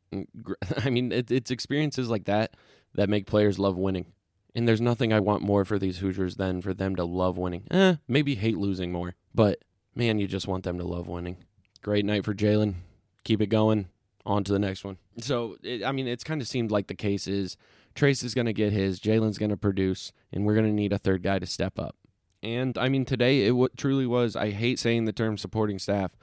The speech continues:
but our supporting staff, it was a, a collection of efforts that, that sealed the Hoosier victory here.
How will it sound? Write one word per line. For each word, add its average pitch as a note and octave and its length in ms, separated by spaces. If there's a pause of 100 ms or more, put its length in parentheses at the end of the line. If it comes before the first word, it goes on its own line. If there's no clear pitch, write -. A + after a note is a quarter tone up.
(240)
but F#2 140
our G#2+ 160
supporting B2 460
staff, A2+ 440
it G#2 140
was G#2 180
a, - 80 (680)
a G2+ 80 (380)
collection A2+ 480
of G#2 100
efforts F#2+ 380
that, F#2 300
that F2 280
sealed G2 260
the F#2+ 80
Hoosier F#2+ 260
victory F#2+ 340
here. F2+ 200